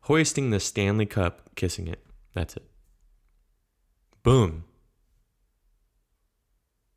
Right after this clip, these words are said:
That's what's up. Big props to, to, to Brad Marchand. That's awesome.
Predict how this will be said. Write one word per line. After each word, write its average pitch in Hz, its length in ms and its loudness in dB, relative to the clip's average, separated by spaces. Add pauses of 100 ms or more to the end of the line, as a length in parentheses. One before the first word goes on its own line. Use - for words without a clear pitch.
(920)
That's - 260 -4
what's - 200 -10
up. 95 160 -16 (880)
Big 95 160 -4
props 85 320 -6
to, 82 180 -6 (300)
to, 82 220 -6 (180)
to - 80 -8
Brad 82 480 -6
Marchand. 82 560 -6
That's - 320 -10
awesome. 80 460 -8